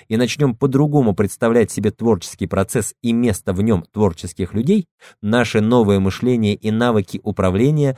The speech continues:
будут, как мы надеемся, способствовать появлению новых творческих людей и рождению новых оригинальных идей. Это очистит путь для вдохновенного комплексного креатива,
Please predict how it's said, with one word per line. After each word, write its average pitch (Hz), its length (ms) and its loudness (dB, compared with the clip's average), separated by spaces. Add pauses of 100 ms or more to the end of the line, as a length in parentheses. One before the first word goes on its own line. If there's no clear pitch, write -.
(160)
будут, 175 320 0
как 160 160 -4
мы 165 140 0
надеемся, 147 680 0
способствовать - 1000 -2
появлению 107 540 2
новых 107 420 2
творческих 92 520 -6
людей 165 320 0 (120)
и 120 120 2
рождению 107 500 0
новых 131 540 0
оригинальных 82 760 -2
идей. 110 280 -4 (480)
Это 107 340 -2
очистит - 800 -4
путь 156 320 -2
для 104 260 0
вдохновенного 113 920 0
комплексного 107 680 -2
креатива, 92 640 -2